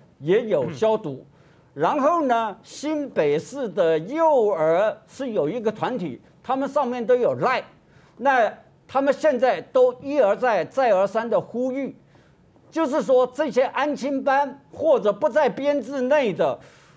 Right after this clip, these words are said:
Speaker 1: 或者是当时候的造册而被延后的，他们现在也尽量的跟，跟这一些所谓幼教老师讲，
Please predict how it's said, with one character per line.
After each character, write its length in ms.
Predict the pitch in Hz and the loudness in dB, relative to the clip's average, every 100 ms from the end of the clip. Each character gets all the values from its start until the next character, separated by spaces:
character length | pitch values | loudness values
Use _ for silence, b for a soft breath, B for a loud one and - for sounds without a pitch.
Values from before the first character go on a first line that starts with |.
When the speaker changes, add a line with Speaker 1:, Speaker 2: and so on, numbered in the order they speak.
| B _ | B _
Speaker 1:
或 340 | - 302 349 240 | -8 2 4 4
者 240 | 214 180 | 2 0
是 240 | 180 277 | 0 -6
当 360 | 202 - 330 349 | -4 0 0 0
时 200 | - 214 | -4 0
候 160 | 196 254 | 2 2
的 120 | 208 | 0
造 320 | 208 294 208 | 2 2 2
册 360 | - 269 285 - | 0 2 2 2
而 140 | 190 | 2
被 220 | 247 311 214 | 2 2 0
延 420 | 156 185 254 285 | -2 0 0 2
后 240 | 294 269 | 2 2
的， 160 | 165 143 - | 2 -2 -4
他 200 | 262 285 | -2 -2
们 140 | 294 | -2
现 180 | - 302 | -2 -2
在 160 | 269 220 | 0 0
也 340 | 170 170 160 165 | -4 -6 -6 -6
尽 420 | _ - 349 285 254 | _ -10 -2 0 2
量 260 | 262 214 | 2 2
的 140 | 170 - | -2 -2
跟， 300 | 233 247 240 - _ _ _ - | 2 2 0 -10 _ _ _ 2
跟 320 | 269 262 254 - | 2 2 -4 -12
这 140 | - 349 | -4 -2
一 160 | 277 | -2
些 340 | 254 240 269 262 | -6 0 2 2
所 280 | - 196 160 | 0 0 0
谓 240 | 226 269 | 0 -2
幼 120 | 302 247 | -2 2
教 160 | 269 | 2
老 180 | 196 175 | 2 0
师 160 | 226 226 | -2 -2
讲， 200 | 185 | -2